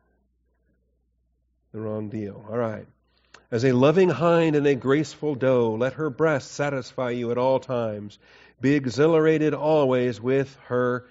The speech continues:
physical love." Okay?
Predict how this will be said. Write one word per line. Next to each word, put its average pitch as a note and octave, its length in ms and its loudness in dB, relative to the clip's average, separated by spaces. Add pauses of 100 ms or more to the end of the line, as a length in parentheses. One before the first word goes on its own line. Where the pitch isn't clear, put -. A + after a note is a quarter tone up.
(240)
physical A#2 680 -6 (200)
love." G2+ 460 -16 (1160)
Okay? C3 440 -14